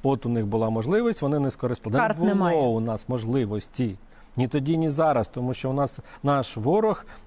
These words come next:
Speaker 1: м, хоче нас просто знищити. У нас немає можливості зупинитися і сказати, "Добре, ми хочемо миру". Ми хочемо миру, більше, ніж хто. Але наш ворог хоче нас знищити.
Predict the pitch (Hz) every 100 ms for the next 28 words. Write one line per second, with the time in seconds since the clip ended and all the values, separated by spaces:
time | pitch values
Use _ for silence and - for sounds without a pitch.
0 | 131 127 - 156 156 151 - 131 - 135
1 | 139 107 101 - 107 139 - 170 165 131
2 | 120 131 113 - 110 110 135 139 151 135
3 | 110 113 - - 120 - 113 120 110 101
4 | 156 117 120 - 123 110 107 107 98 117
5 | - 151 147 120 107 107 101 90 120 143
6 | 123 120 - 120 98 - - - - -
7 | - 127 131 127 131 156 - 151 131 117
8 | 135 - 131 123 127 117 - 101 -